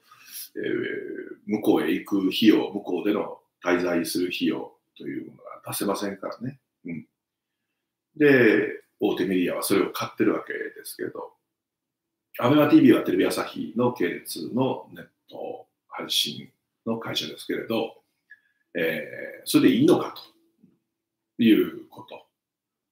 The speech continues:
まあ、もちろん、うん、アマチュアに手の入ったような人が入っていったりする場合もあるでしょうし、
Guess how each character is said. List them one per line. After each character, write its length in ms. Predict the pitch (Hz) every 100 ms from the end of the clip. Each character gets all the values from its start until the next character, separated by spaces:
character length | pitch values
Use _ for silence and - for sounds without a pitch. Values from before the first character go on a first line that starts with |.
| _ _ _ _ _ _ _ _ -
ま 100 | 139
あ、 20 |
も 100 | 120
ち 80 | -
ろ 80 | -
ん、 140 | - - -
う 60 | 110
ん、 400 | 90 82 - _ _ _ _
ア 120 | - 113
マ 180 | 127
チ 200 | 127 -
ュ 100 | 131
ア 920 | 123 120 117 104 - - - - - - _ _ -
に 400 | 110 107 98 -
手 80 | 117
の 100 | 107
入 120 | -
っ 20 | 107
た 80 |
よ 100 | 107
う 20 | 113
な 320 | 98 - -
人 180 | - 127
が 80 | 120
入 220 | 92 90
っ 40 | -
て 80 |
い 100 | 95
っ 20 | -
た 80 |
り 80 | 92
す 100 | -
る 60 | 101
場 120 | 139
合 40 |
も 100 | 131
あ 40 | 95
る 80 | 90
で 60 |
し 100 | -
ょ 40 | 80
う 20 |
し、 240 | - -